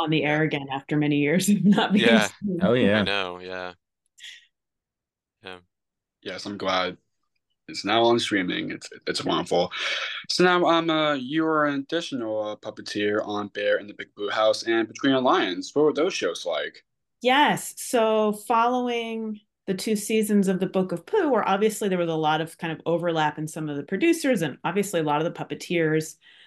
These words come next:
Speaker 1: Um, you know, some of the main ringers on The Book of Pooh was Noel McNeil and Peter Linz and Eric Jacobson, um, Jen Barnhart. And, uh,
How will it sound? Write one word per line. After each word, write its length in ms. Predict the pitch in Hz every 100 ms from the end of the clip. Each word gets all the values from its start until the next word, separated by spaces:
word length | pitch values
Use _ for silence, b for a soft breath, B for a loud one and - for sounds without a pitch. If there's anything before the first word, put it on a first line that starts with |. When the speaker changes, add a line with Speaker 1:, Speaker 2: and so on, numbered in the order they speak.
| b b b -
Speaker 1:
Um, 580 | 165 151 143 139 139 - _
you 80 | 190
know, 80 | 151
some 180 | - 170
of 80 | 160
the 80 |
main 480 | 156 160 160 160 160
ringers 640 | 151 180 190 185 170 160 160
on 240 | 156 160
The 80 | 165
Book 220 | 170 170
of 180 | 160 -
Pooh 400 | 226 202 190 180
was 220 | 156 143
Noel 180 | 147 139
McNeil 580 | 135 - 220 214 196 175
and 120 | 156
Peter 320 | 139 135 147
Linz 400 | 196 202 190 180
and 80 | 131
Eric 240 | 135 -
Jacobson, 960 | 208 202 190 190 196 180 175 170 170 175 B B B
um, 240 | 135 127 110
Jen 220 | 131 -
Barnhart. 760 | 190 196 185 175 170 160 - _ 147
And, 420 | 135 123 123 123
uh, 380 | 127 123 127